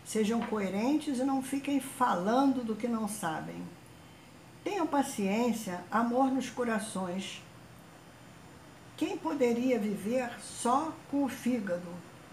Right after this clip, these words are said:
ou com uma parte do corpo apenas? Para que o ser seja completo, leva nove meses para nascer. Não podemos ser juízes, e sim ajudantes,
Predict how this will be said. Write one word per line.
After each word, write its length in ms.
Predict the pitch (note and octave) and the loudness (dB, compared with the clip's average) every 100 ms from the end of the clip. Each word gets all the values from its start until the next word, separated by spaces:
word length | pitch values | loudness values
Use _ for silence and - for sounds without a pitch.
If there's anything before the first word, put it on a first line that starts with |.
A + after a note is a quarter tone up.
| - - | -20 -8
ou 220 | A3+ B3 | 4 6
com 140 | A#3 A#3+ | 6 2
uma 240 | A#3+ A3+ | 2 2
parte 500 | G#3 G#3 A3+ A3+ B3 | 4 2 2 -2 -6
do 140 | A3 G3+ | -6 -6
corpo 580 | - G#3 B3+ - - | -4 -2 -2 -4 -6
apenas? 760 | C#4+ - G3+ F3+ F#3 F#3 - - - - - - - - - | -6 -4 -2 -2 -4 -6 -10 -14 -18 -20 -20 -18 -18 -20 -2
Para 240 | A#3 C4+ B3+ | 2 2 0
que 500 | - A#3+ G3 F3+ D#3 D#3+ - - - - - - - | -4 -2 0 0 -6 -10 -16 -20 -20 -20 -20 -20 -8
o 80 | A3+ | -4
ser 380 | - - D#4 E4 | -2 -2 -2 -4
seja 280 | - A#3 A3 | -2 -2 -2
completo, 720 | G3 E3+ D#3+ G#3 A#3+ A3 F#3+ F#3 - - - G3+ | -4 -6 -4 -4 -2 -4 -6 -12 -14 -20 -12 -4
leva 320 | A#3+ A#3+ A#3+ | -2 0 0
nove 320 | A#3 C#4+ C#4+ | 2 2 2
meses 540 | C#4+ A#3 A#3 A#3+ - | 2 2 0 -2 -4
para 260 | - A#3 A#3 | -2 0 2
nascer. 480 | A#3+ A3+ - E3+ - - - - - - - - F#3+ | 2 -2 -4 -6 -6 -10 -18 -20 -20 -20 -20 -10 -2
Não 160 | A#3 | -2
podemos 560 | A#3+ A#3+ - G#3+ G#3 G3 | 0 0 2 0 0 -2
ser 260 | - F3+ | -2 -2
juízes, 720 | F3 E3 F3+ A#3 D#4 D#4+ D#4+ - - | -2 -2 0 2 2 0 -4 -6 -4
e 80 | B3+ | -2
sim 440 | A3+ - B3+ D#4 - - - - - | -2 2 4 4 0 -10 -18 -16 -2
ajudantes, 1080 | B3 B3+ B3+ G3 A3 A3+ G3 G3+ - - | 2 2 2 2 4 4 2 -4 -8 -10